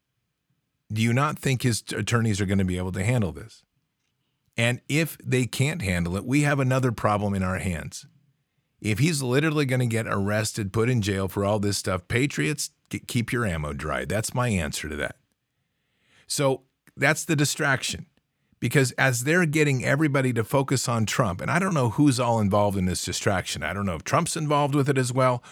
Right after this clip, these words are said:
or if it's just the left drawing it. But the thing I'm noting is even President Trump isn't commenting on what happened today.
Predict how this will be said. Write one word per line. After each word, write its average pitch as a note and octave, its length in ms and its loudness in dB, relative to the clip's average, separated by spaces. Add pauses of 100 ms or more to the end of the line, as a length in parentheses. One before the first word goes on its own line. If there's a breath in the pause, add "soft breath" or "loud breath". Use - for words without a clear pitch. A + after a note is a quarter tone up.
(140 loud breath)
or G#2+ 160 2
if G#2 100 -4
it's G2+ 140 -2
just C3+ 200 -2
the A#2+ 100 -4
left A2+ 260 0
drawing G#2+ 340 2
it. F#2+ 60 0
But G#2+ 160 -2
the C3+ 80 0
thing F#3+ 200 0
I'm C3 160 2
noting A#2+ 340 4
is G2 140 2
even D3 200 4
President B2+ 420 2
Trump C3+ 280 0
isn't G2+ 240 -2
commenting G#2 460 0
on F#2+ 120 0
what G2+ 100 0
happened F#2 320 0
today. D2+ 220 -4